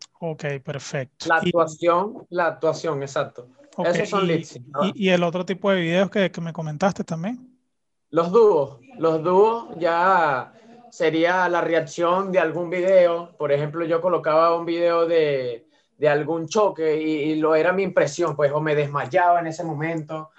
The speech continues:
Speaker 2: o colocaba una cara de impresión como que no me lo esperaba. Esos son los, los dúos.
Speaker 1: Chévere, Ángel. Fíjate, hay algo que me causa curiosidad, eh, en hacerte una pregunta.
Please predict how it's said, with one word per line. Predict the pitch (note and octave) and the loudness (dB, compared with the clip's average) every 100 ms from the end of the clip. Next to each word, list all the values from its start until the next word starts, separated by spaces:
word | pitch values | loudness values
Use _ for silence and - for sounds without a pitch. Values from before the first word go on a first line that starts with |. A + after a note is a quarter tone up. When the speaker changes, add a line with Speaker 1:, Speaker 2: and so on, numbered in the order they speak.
| - - | -20 -12
Speaker 2:
o | D#3 D#3 D#3 D#3 D#3 D3+ D#3 D3+ | -2 2 4 4 4 4 2 0
colocaba | D#3+ D#3 D#3 D#3 | 0 0 2 0
una | E3+ F3 | 0 -2
cara | F3+ F3 | 0 0
de | F3 | -2
impresión | E3+ D3+ D#3 | -4 -4 -4
como | C#3+ F3 | -2 -2
que | E3+ | -2
no | C#3+ | -4
me | C#3+ E3 | -4 -4
lo | |
esperaba. | D3+ C3 A#2+ A#2 | -4 -4 -2 -2
Esos | C#3+ D3+ | -4 -6
son | E3+ | -8
los, | E3+ E3+ | -8 -8
los | D3 C#3 B2+ | -4 -4 -2
dúos. | C#3 G#2+ - _ _ _ _ - - _ _ - | -4 -4 -10 _ _ _ _ -18 -18 _ _ -10
Speaker 1:
Chévere, | - E3 D#3 D3 | 0 2 2 2
Ángel. | D3+ D3 D3 | 0 -2 -6
Fíjate, | F3 F3 E3+ E3+ E3 | 0 0 2 -4 -2
hay | E3+ | 0
algo | F3+ G3 | 0 0
que | G#3 | -2
me | G3 F#3 D#3+ | -2 -4 -4
causa | - E3 D3+ F#3+ | -4 -4 -4 -8
curiosidad, | G3+ F#3+ - F3 F#3+ - - | -6 -6 -4 2 2 2 -2
eh, | F3 F#3+ | -4 -2
en | E3+ | -2
hacerte | D#3+ D#3+ D#3+ | 0 -2 -4
una | F#3 F3+ | -4 -4
pregunta. | D#3+ D3 D3 C3 - | -4 -6 -8 -12 -18